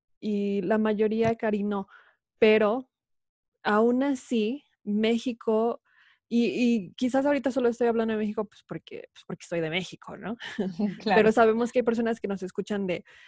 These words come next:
Speaker 1: de otros países, eh, en Chile, incluso Alemania, ¿no? Yo creo que <laughs>
Speaker 2: No
Speaker 1: un
Speaker 2: tengo la
Speaker 1: mexicano
Speaker 2: menor idea de
Speaker 1: nos perdió
Speaker 2: quién,
Speaker 1: por
Speaker 2: pero
Speaker 1: allá. <laughs>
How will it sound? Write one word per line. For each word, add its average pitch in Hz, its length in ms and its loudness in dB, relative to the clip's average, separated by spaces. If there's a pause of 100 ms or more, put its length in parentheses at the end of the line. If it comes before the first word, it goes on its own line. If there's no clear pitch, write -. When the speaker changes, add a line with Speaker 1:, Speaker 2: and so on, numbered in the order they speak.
(220)
Speaker 1:
de 214 120 6
otros 220 260 2
países, 220 720 2
eh, 160 540 -2
en 180 220 -8
Chile, 233 640 2
incluso 196 880 0
Alemania, 180 600 2
¿no? 170 200 -6
Yo 196 160 -4
creo 196 240 -2
que 180 100 -4
<laughs> - 1000 -4 (680)
Speaker 2:
No 226 160 6
Speaker 1:
un 254 80 6
Speaker 2:
tengo 320 180 6
la 339 100 6
Speaker 1:
mexicano 269 60 6
Speaker 2:
menor 240 200 4
idea 285 100 6
de - 0 -
Speaker 1:
nos - 80 0
perdió 269 260 8
Speaker 2:
quién, 214 40 2
Speaker 1:
por 226 140 6
Speaker 2:
pero - 20 8
Speaker 1:
allá. 208 220 4 (580)
<laughs> 269 420 0